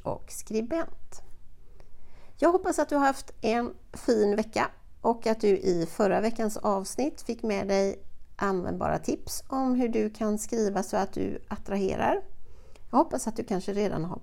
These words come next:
provat några av de tipsen du fick då. Det gör verkligen stor skillnad. Och kunde jag så skulle jag vilja lära varenda soloföretagare att strategiskt använda sig av texter som säljer.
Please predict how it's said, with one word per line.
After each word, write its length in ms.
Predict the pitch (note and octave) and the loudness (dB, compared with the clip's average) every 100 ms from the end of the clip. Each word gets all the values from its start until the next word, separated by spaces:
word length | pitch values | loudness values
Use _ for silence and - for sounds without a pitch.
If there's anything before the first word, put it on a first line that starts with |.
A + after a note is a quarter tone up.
| - | -8
provat 920 | - - D#4+ B3 A#3+ C#4+ E4 - - - | -8 -2 -2 -2 0 0 0 -6 -14 -6
några 320 | C4+ B3 G#3 | 0 2 2
av 80 | G3+ | 0
de 180 | G3 F3 | -2 -2
tipsen 460 | - G3 - - | -2 -4 -4 -4
du 80 | - | -4
fick 280 | - G#3+ - | -4 -6 -6
då. 200 | - - - - - - - - | -8 -8 -10 -12 -14 -12 -10 -6
Det 100 | A#3 | -2
gör 460 | A#3 B3 C#4 E4 A#3+ | 4 8 10 8 6
verkligen 520 | G#3+ F#3 F3 - E3 | 4 2 0 -2 -4
stor 240 | - - | -4 -4
skillnad. 520 | - - - - - - - - - - - - - - - | -2 -4 -6 -8 -8 -8 -12 -14 -14 -14 -12 -12 -12 -12 -10
Och 180 | - - | -10 -10
kunde 500 | - E4+ B3 F3 E3+ | -2 2 2 2 4
jag 160 | B3 | 2
så 140 | B3+ B3 | 2 -2
skulle 280 | - C4 | 0 2
jag 280 | B3+ B3+ B3+ - - - - - | 4 4 2 -4 -14 -14 -12 -6
vilja 260 | C4+ D4 G#3+ | -2 0 2
lära 340 | D4 B3+ F#3+ | 4 4 2
varenda 460 | A3 - C4+ G#3+ G#3+ | 0 0 0 0 -2
soloföretagare 1300 | - - F#4+ G3+ F#3 F#3 - F#3+ F#3+ F#3+ G3 A3+ C#4 | -2 0 2 2 0 -2 -4 -4 -2 0 2 4 2
att 400 | A#3+ A#3+ - - - - - | 0 -2 -4 -14 -14 -12 -8
strategiskt 880 | - - C#4+ - - D#4 C#4 B3 - - | -4 -2 -2 6 8 8 4 0 -2 -2
använda 440 | A3+ G3 F#3 F3 | 0 2 0 -2
sig 200 | - - | -2 -4
av 200 | F#3 D3+ - | -2 -2 -4
texter 380 | F#3 - - D3 | -4 -4 -4 -6
som 200 | E3 E3+ | -4 -4
säljer. 560 | - - E3+ F#3+ A#3+ | -4 -2 0 -2 -2